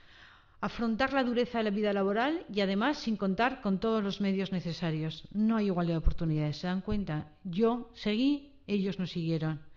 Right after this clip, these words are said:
Fue entonces cuando me juré que lucharía contra la desigualdad de oportunidades y es evidente que la educación juega un papel esencial entre los instrumentos para luchar contra esta desigualdad de oportunidades".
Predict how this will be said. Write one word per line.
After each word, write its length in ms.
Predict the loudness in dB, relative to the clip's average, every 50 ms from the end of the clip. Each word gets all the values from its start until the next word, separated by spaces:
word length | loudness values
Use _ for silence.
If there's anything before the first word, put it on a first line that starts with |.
| -20 -20 -20 -20 -20 -18 -12 -8
Fue 260 | -2 4 8 10 10
entonces 800 | 10 8 8 6 6 6 6 4 4 2 2 2 2 0 -4 -12
cuando 400 | -10 -4 -2 0 2 2 2 0
me 120 | 0 0
juré 520 | -2 -2 -2 -2 0 0 0 -2 -2 -4 -4
que 100 | -4 -2
lucharía 600 | 0 0 0 0 0 0 0 2 0 0 0 0
contra 200 | 0 0 0 2
la 80 | 2 2
desigualdad 520 | 2 2 2 2 4 4 4 4 4 4
de 80 | 4 4
oportunidades 880 | 2 0 -4 -2 0 0 2 2 2 0 0 0 -2 -2 -4 -6 -10 -16 -18 -18 -18 -18 -18 -18 -20 -18 -10 -4
y 140 | 0 2 2
es 160 | 2 2 2
evidente 480 | 0 2 2 2 2 2 2 2 0 2
que 80 | 4
la 80 | 6 6
educación 600 | 6 6 6 4 0 -2 0 2 4 4 4 2
juega 340 | 0 0 0 2 2 4 2
un 140 | 2 2 2
papel 300 | 2 2 2 0 0 0
esencial 600 | 0 -2 -2 -2 -2 -2 -2 -2 0 0 0 0
entre 240 | 0 -2 -2 -2 -4
los 160 | -4 -4 -4
instrumentos 640 | -8 -12 -6 -2 0 0 2 0 0 -2 -4 -6 -4
para 320 | -2 -2 0 0 0 -2
luchar 460 | -2 -4 -6 -6 -4 -4 -4 -4 -6 -8
contra 380 | -8 -6 -6 -6 -4 -4 -4 -4
esta 240 | -4 -6 -6 -8
desigualdad 460 | -8 -8 -6 -6 -6 -4 -4 -4 -4 -6
de 60 | -8
oportunidades". 760 | -8 -10 -12 -10 -8 -6 -6 -6 -6 -8 -8 -10 -14 -16 -20